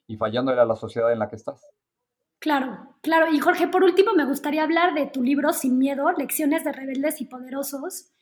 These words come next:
Speaker 2: que un poco ya lo estamos mencionando, mucho de lo que dices ahora, pues, fue inspiración para este libro. Como esto que mencionabas ahora de tomar partido y de cuestionar a, a los que están en poder, pero también darle voz a los que están siendo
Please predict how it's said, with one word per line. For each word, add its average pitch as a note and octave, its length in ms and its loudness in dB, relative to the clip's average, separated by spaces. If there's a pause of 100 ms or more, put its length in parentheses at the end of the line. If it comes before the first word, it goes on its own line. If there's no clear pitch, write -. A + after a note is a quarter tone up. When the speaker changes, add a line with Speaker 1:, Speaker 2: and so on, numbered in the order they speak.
(300)
Speaker 2:
que D4 100 2
un D4 120 8
poco E4+ 200 6
ya C#4+ 160 6
lo D4 100 4
estamos C#4+ 320 0
mencionando, D4+ 600 2
mucho C#4+ 500 2 (320)
de C#4 80 -2
lo C4 140 -2
que C#4 80 -2
dices C#4+ 340 4
ahora, C4+ 380 0
pues, C4 200 -6
fue C#4 120 0
inspiración C#4 680 4
para C#4+ 160 6
este C#4+ 220 -2
libro. C#4+ 340 4 (220)
Como D4+ 200 10
esto E4+ 220 8
que G4 80 8
mencionabas C4 600 6
ahora B3 400 4
de A3+ 720 0 (240)
tomar C4+ 420 8
partido C#4+ 500 8
y D4 80 6
de A#3 200 2
cuestionar C#4 460 4
a, E4 140 6
a C4 40 2
los A#3+ 180 0
que - 80 -8
están C#4+ 200 2
en D4+ 100 4
poder, B3 340 0
pero B3 160 2
también C4 340 2
darle D4+ 280 4
voz B3 280 0
a C4 300 -2 (280)
los B3 180 -4
que C4 80 -4
están B3 340 0
siendo C4 720 0